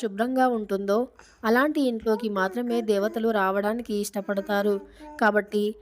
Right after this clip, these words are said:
మీకు ఉండే దరిద్రాలు పూర్తిగా తొలగిపోయి, మీ ఇంట్లోకి లక్ష్మీదేవితో పాటు కోటి దేవుళ్ళు కూడా అడుగుపెట్టి, మిమ్మల్ని సంపన్నులుగా చేయాలి అంటే తప్పనిసరి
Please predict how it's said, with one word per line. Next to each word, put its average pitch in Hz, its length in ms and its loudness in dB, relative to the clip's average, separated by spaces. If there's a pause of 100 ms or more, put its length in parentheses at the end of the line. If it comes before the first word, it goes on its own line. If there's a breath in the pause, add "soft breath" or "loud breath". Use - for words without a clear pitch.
(260)
మీకు 277 180 2 (100)
ఉండే 226 200 2 (120)
దరిద్రాలు 208 540 0
పూర్తిగా 220 420 2 (120)
తొలగిపోయి, 208 640 0 (480 soft breath)
మీ 277 100 4 (100)
ఇంట్లోకి 262 420 2 (120)
లక్ష్మీదేవితో 262 1000 0 (140)
పాటు 208 360 4
కోటి 214 240 4 (100)
దేవుళ్ళు 254 360 4 (100)
కూడా 226 260 6
అడుగుపెట్టి, 220 600 0 (500 soft breath)
మిమ్మల్ని 214 460 2 (140)
సంపన్నులుగా 214 680 2 (420 soft breath)
చేయాలి 240 480 6
అంటే 220 200 -2 (100)
తప్పనిసరి 226 600 2